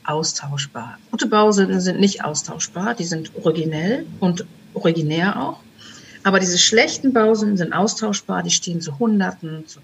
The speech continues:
Tausenden an allen Straßen, in allen Städten, machen alle, äh, Randzonen von den Städten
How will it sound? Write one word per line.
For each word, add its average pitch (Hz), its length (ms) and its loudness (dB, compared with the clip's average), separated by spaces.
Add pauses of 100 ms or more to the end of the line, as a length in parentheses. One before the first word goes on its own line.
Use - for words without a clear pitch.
Tausenden 185 760 2
an 170 220 -2 (180)
allen 208 440 4
Straßen, 190 520 -4
in 170 160 -4
allen 208 320 2
Städten, 180 560 -4 (560)
machen 196 360 4
alle, 214 300 6
äh, 202 220 6
Randzonen 202 1120 2
von 196 200 0
den 190 120 2
Städten 185 680 -2